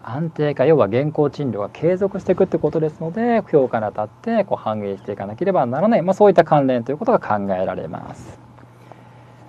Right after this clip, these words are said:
じゃあ続いてもう一度十三ページ、二つ目、貸し出の稼働状況、言い方を変えれば空室率ですよね。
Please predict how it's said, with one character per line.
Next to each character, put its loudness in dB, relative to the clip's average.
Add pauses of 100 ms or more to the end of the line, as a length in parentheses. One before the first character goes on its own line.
(100)
じ 4
ゃ 10
あ 6
続 0
い 2
て 6 (220)
も -2
う 2
一 -2
度 2
十 0
三 2
ペ 0
ー -2
ジ、 -14 (640)
二 0
つ -2
目、 2 (3750)
貸 0
し 0
出 -8
の 2
稼 4
働 4
状 0
況、 -8
言 0
い 2
方 8
を 6
変 6
え 6
れ 0
ば -4 (100)
空 2
室 0
率 -2
で -16
す -20
よ -10
ね。 -10